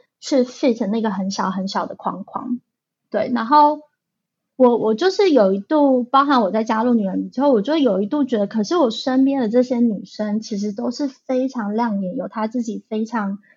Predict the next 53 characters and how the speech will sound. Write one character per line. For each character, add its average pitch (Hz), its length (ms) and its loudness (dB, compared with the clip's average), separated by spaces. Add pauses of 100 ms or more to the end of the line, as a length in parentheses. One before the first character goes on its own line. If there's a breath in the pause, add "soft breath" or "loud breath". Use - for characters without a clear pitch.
(240 soft breath)
讨 202 200 0
人 202 180 0
喜 208 240 -6
欢 208 180 -2
的 196 100 0
地 202 200 -6
方， 196 160 -6
而 208 80 -4
她 254 140 -2
们 302 100 4
全 196 320 -4
部 240 80 0
都 226 140 4
不 208 100 0
是 202 160 -6
同 185 240 -2
一 175 40 -6
个 180 100 -2
样 196 280 -2
子。 - 300 -18 (320)
但 320 180 4
是 330 120 2
为 320 160 4
什 311 100 2
么 202 60 2
我 196 40 2
们 190 160 -2
从 196 220 -4
小 - 220 -4
到 202 200 0
大， 196 420 -4 (260 loud breath)
我 208 100 -2
们 202 220 0
听 254 260 4
到 254 220 4
的 196 80 0
期 190 260 -8
待 208 220 2
其 208 160 -4
实 202 120 0
完 202 280 2
全 196 240 -2
都 202 160 2
希 196 220 -4
望 208 140 4
我 185 60 0
们 185 100 -6
去 202 140 -4
成 185 200 -4
为 185 120 -2
同 185 380 -2
一 196 60 2
种， - 380 -6